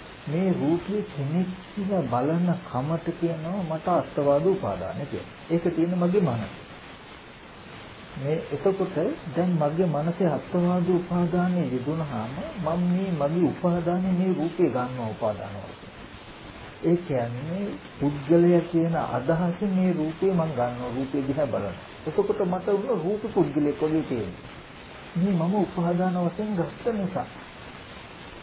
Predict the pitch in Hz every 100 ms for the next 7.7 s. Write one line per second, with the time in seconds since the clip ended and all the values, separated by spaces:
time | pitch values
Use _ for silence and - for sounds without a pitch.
0 | - - - - - - - 143 170 156
1 | - 190 160 156 127 139 175 175 156 175
2 | 180 175 180 175 160 147 185 208 127 -
3 | - - - 147 160 175 190 - 175 180
4 | 175 185 190 185 170 170 202 156 - 113
5 | 113 110 113 120 131 139 - - - -
6 | - - - - - - - - - -
7 | 190 202 202 170 156 175 185